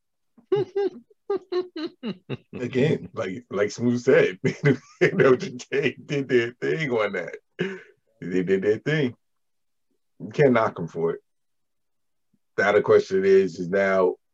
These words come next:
Speaker 2: I mean, uh, to be honest, now, once this is all over, what are they going to do now? I mean, does Notre Dame go back to, uh, their regularly scheduled programming? Um,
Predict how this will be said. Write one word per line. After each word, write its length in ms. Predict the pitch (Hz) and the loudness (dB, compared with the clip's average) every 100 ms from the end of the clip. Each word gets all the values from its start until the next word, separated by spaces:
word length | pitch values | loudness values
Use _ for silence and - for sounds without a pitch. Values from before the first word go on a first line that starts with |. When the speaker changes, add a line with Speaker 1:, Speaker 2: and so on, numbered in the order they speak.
| _ - | _ -14
Speaker 2:
I 1120 | 101 95 95 _ _ - 104 98 _ _ 139 | -10 -8 -10 _ _ -10 -8 -10 _ _ 2
mean, 200 | 156 139 | 6 4
uh, 100 | 120 110 - 101 92 | 4 -6 -12 -20 -6
to 100 | 135 | 4
be 80 | |
honest, 320 | 175 170 123 107 | 6 6 4 6
now, 240 | 135 139 | 4 4
once 320 | 123 147 185 | 4 4 4
this 220 | - 156 | 4 0
is 160 | 127 107 | 0 4
all 280 | 107 95 92 | 4 6 6
over, 360 | 101 101 110 - _ _ _ _ _ | 6 6 4 -2 _ _ _ _ _
what 600 | 90 90 95 107 135 - | -10 -6 0 6 6 6
are 140 | 123 | 2
they 120 | 113 107 | 4 2
going 240 | 104 101 | 0 0
to 120 | 92 | -4
do 200 | 92 92 | -6 -4
now? 200 | 90 78 - _ _ _ _ _ - | -4 -6 -12 _ _ _ _ _ -6
I 80 | |
mean, 420 | 104 107 104 101 95 98 | -2 0 0 -2 -10 -2
does 240 | 92 110 | 4 4
Notre 240 | 101 117 113 | 4 0 2
Dame 220 | 117 113 | 2 4
go 140 | 110 | 4
back 300 | 101 107 107 - - | 6 4 2 -4 -12
to, 560 | 110 104 104 104 98 - | -10 -6 -6 -8 -10 -8
uh, 80 | 104 101 | -8 -8
their 320 | 101 104 104 | 2 6 6
regularly 500 | 92 104 101 104 101 | 6 4 6 4 2
scheduled 500 | 95 - - - - | -10 -2 0 2 -2
programming? 920 | - 123 127 127 131 127 127 127 127 123 _ _ - | 4 4 6 4 4 6 4 4 0 -2 _ _ -8
Um, 540 | 101 101 98 95 95 | -2 0 0 -4 -8